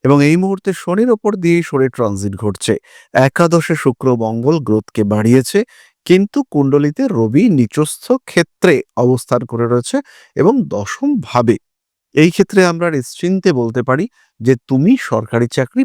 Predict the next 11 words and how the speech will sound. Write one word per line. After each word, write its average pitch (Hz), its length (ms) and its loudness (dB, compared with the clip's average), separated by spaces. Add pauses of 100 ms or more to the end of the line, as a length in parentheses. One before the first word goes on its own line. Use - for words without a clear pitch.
পাবেই 120 480 2 (400)
এবং 135 220 4 (180)
এই 135 220 6
সরকারি 202 500 0
চাকরি 190 340 -2
প্রাপ্তির 131 440 -2
সম্ভাবনা 110 540 -2
সৃষ্টি 104 420 -8
হবে 120 220 2 (360)
দু 127 140 2
হাজার 170 340 0